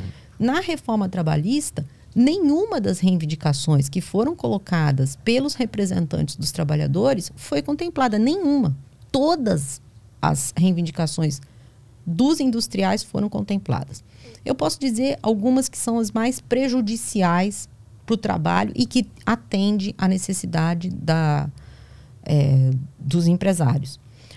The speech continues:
A jornada intermitente, por exemplo. A jornada intermitente, ela é um, um, uma nova escravidão, na verdade. Por quê? O trabalhador, ele fica disponível para o trabalho o tempo todo.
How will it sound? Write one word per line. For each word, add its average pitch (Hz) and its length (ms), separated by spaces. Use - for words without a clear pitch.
A 196 80
jornada 220 400
intermitente, 226 680
por - 160
exemplo. 135 420
A 180 100
jornada 208 320
intermitente, 202 1040
ela 196 260
é 202 160
um, 240 300
um, - 60
uma 392 220
nova 311 240
escravidão, 240 680
na 147 120
verdade. 131 520
Por 214 160
quê? 143 260
O - 80
trabalhador, 254 540
ele 294 180
fica - 380
disponível 262 1040
para 156 240
o 147 40
trabalho 147 600
o - 80
tempo 262 360
todo. 160 340